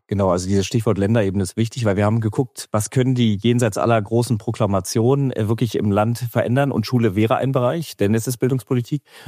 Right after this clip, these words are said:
und auch da werden sie sehr detailliert. Also sie sagen, es sollen vor den Schulen nicht mehr Regenbogen fahren, sondern Deutschlandflaggen hängen. Es soll ein Heimatkundeunterricht stattfinden. Es soll eine Erziehung im Geiste der Liebe zur Heimat und dem deutschen Volk,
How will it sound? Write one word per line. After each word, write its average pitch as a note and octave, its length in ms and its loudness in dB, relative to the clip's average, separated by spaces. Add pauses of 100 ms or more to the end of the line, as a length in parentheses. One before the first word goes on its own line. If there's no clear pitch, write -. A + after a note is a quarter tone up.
(140)
und C#3 120 0
auch C#3 80 4
da C3 200 2
werden C3 120 2
sie B2+ 80 2
sehr B2 160 2
detailliert. G2 540 0
Also F#2 220 0
sie G2+ 100 2
sagen, G#2 380 2
es F#2+ 160 -2
sollen A2 220 2
vor A2 180 0
den G#2 160 0
Schulen A2 480 2
nicht G#2+ 160 -4
mehr G#2 120 2
Regenbogen A2+ 440 2
fahren, G#2 240 0
sondern F2+ 260 0
Deutschlandflaggen A2 720 0
hängen. G#2+ 300 0 (520)
Es A2 240 -2
soll G#2 640 2
ein F#2 300 -2 (120)
Heimatkundeunterricht G#2+ 960 -2
stattfinden. F#2+ 460 -4
Es F#2 120 -2
soll G#2+ 160 0
eine G#2 320 0
Erziehung B2+ 540 0
im G#2 140 2
Geiste A#2 360 0
der A#2 100 2
Liebe C3 380 0
zur G2+ 240 -2
Heimat B2 360 0
und G#2+ 100 0
dem G2+ 100 0
deutschen G#2 360 0
Volk, B2 640 -2